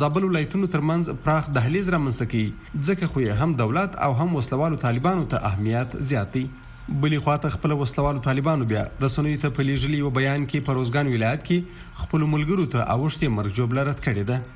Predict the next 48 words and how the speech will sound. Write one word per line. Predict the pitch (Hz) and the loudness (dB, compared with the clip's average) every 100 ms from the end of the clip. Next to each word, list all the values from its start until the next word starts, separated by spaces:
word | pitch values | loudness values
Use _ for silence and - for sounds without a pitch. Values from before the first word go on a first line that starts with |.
| - - | -8 0
تر | 196 | 0
هغه | 202 202 | 0 0
وروسته | 220 233 151 | 0 0 -2
چې | - 131 120 - | 0 -2 -2 -2
په | 165 170 170 | 2 2 2
کابل | 160 170 160 | 2 2 2
او | 165 | 2
ننګرهار | 160 160 165 160 | 2 2 2 2
ولایتونو | 160 156 165 160 | 0 0 0 0
کې | 160 160 | 0 0
د | 156 151 | 0 0
خونړیو | 151 151 160 151 | 0 0 0 0
بریدونو | 139 139 156 135 | 0 0 0 0
په | 139 | 0
تعقیب | 135 160 143 | 0 0 -2
ولسمشر | 139 131 151 143 - 135 | 0 0 0 0 0 2
غني | 170 131 - - - - 143 | 2 2 -2 -12 -16 -4 -2
افغان | 131 147 147 | 2 2 2
ځواکونو | 143 139 151 151 131 | 0 0 0 0 -2
ته | 139 | 0
پر | 139 | 0
وسلوالو | 123 143 147 123 | 2 0 0 0
طالبانو | 135 131 143 151 151 139 | 0 2 2 0 0 0
د | 143 | 0
تعرضي | 135 131 135 156 | 0 2 2 2
عملیاتو | 131 135 147 139 | 2 0 0 -2
د | 127 | 0
پیل | 143 127 117 | 0 2 2
امر | 139 165 | 2 0
وکړ، | 165 202 220 - - - 147 143 | 0 0 0 -8 -14 -8 0 2
دا | 139 | 2
په | 156 | 2
جنوب | 170 202 - | 0 -2 -2
کې | 196 156 | -2 0
د | 156 139 | 2 2
ناامنیو | 147 175 180 147 | 2 2 0 -4
تر | 120 | -2
ټولو | 185 175 139 | 0 2 2
لویه | 160 151 | 0 0
پیښه | 214 214 170 | 0 0 -2
شمیرل | 139 127 110 | 0 0 2
کیږي | 120 110 113 | 0 0 0
چې | 127 120 - - - 127 | 0 -2 -8 -16 -8 0
دواړو | 147 180 | 2 2
خواو | 170 190 202 | 2 2 0
ته | - 123 | 0 -2
پکې | 113 110 104 | -2 0 0
مرګ | 101 | 0